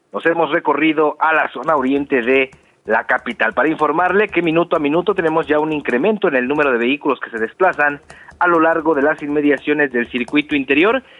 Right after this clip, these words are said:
y esto ya genera circulación complicada sobre esta importante arteria a partir de ingresar procedente de la Avenida de los Insurgentes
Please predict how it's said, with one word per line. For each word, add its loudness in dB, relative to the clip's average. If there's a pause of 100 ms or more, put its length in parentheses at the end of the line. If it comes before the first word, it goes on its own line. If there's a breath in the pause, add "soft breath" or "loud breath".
(160 loud breath)
y 0
esto -2
ya 0
genera 0 (260 loud breath)
circulación 0
complicada -2
sobre 0
esta -10
importante -2
arteria 0
a -8
partir -4
de -4
ingresar 0
procedente -2
de 0
la 2
Avenida -2
de 2
los -4
Insurgentes -4